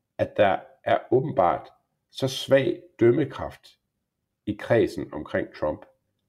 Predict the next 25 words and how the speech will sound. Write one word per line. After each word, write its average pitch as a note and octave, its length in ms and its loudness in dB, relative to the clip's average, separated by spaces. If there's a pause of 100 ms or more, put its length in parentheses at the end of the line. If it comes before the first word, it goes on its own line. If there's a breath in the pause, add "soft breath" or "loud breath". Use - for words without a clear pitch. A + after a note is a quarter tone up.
(340)
at G#2 140 -4
der G#2+ 60 6
er - 120 2
ingen B2 380 0
der, D3+ 200 4 (760)
der F#2 60 -4
siger A#2 280 0
til A#2 160 -10
Trump, G#2 300 -4 (680)
"Du A2 60 -2
kan A#2+ 120 2
ikke A#2 140 0
mødes G#2+ 200 4
med D2+ 100 -10
de - 140 -20
her." E2 140 -14 (640)
Det A2+ 100 0
kan E3 100 -2
ikke, - 140 -8 (100)
det, G#2+ 160 0
det, G#2 160 -4
det G#2+ 160 -6
duer F#2 240 0
ikke. E2 240 -6
Altså, - 220 -6